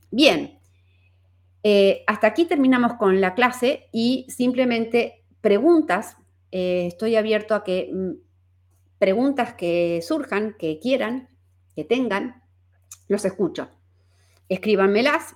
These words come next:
y recuerden que la próxima es Géminis, ¿ok? Dice, pregunta, tengo la veintitrés, la expresión de los insights, ¿pueden ser orales o escritos? Sí, claro, es cualquier cosa que vos lo manifiestes, lo hagas visible. ¿ok?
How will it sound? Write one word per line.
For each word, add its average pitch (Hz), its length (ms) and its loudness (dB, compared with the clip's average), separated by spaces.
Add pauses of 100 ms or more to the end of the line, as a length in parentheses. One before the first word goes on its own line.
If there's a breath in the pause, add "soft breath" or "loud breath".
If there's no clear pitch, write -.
(160)
y 185 560 0
recuerden 214 340 0
que 233 60 -2
la 202 140 -2
próxima 240 440 -4
es 196 260 -4
Géminis, 175 720 -2
¿ok? 160 220 -6 (1000 soft breath)
Dice, 233 340 0
pregunta, 262 580 2
tengo 311 460 2
la 208 200 2
veintitrés, 196 800 -4
la 190 100 -4
expresión 226 520 -6
de 285 60 -2
los 262 180 -4
insights, 208 440 -6
¿pueden 294 260 -2
ser 220 320 0
orales 226 480 -2
o 196 40 -4
escritos? 226 340 -8
Sí, 202 520 -2
claro, 165 540 0 (160)
es 226 140 0
cualquier 277 480 -2
cosa 339 420 -2
que 233 80 -2
vos 240 160 0
lo 277 180 2
manifiestes, 190 960 -4
lo 180 140 -2
hagas 220 380 -2
visible. 196 720 -8 (400)
¿ok? 165 160 -10